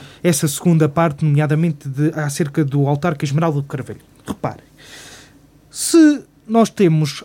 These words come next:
há coisa de, salvo erro, corrijam-me se estiver enganado, mas há coisa de um mês, um mês e meio, Esmeraldo Carvalhinho a dizer que está comprometido com Manteigas, sendo ele presidente de Câmara de Manteigas,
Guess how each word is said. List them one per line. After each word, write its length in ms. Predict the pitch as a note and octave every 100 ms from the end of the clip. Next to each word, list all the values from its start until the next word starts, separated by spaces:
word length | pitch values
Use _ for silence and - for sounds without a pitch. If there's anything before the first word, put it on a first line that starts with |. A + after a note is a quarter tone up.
| -
há 220 | F3 E3+
coisa 460 | C#3+ F3+ D#3+ E3+
de, 260 | D3+ D#3 D3
salvo 420 | C#3+ E3+ D3+ E3+
erro, 300 | F#3 C#3+ -
corrijam-me 440 | - C#3 F3+ D#3+ D#3
se 80 | -
estiver 280 | - D#3+
enganado, 400 | E3 D#3+ G3 F3+
mas 200 | C#3+ D3
há 120 | D#3 D#3
coisa 300 | D3 E3 C#3+
de 60 |
um 40 | D#3+
mês, 280 | G#3 F3+
um 40 | C#3+
mês 200 | D#3+ D3+
e 80 | E3+
meio, 340 | E3+ D3 A#2 - _ _ _ - D#3
Esmeraldo 400 | D#3 E3+ E3+ -
Carvalhinho 540 | F3 D#3 E3 C#3+ C3+
a 20 |
dizer 240 | C#3+ - E3
que 80 |
está 160 | - F#3+
comprometido 680 | - G#3+ D#3 F#3 D#3 D3 C#3
com 120 | F#3
Manteigas, 560 | F3 D3+ C#3 A2+ A#2+ C#3
sendo 260 | C4+ G#3+
ele 120 | C3+
presidente 420 | A#2+ G#3+ F#3 D3 C#3
de 60 |
Câmara 260 | - C3+ C#3
de 80 | G3
Manteigas, 680 | G#3+ D#3+ C#3 A#2 G#2 -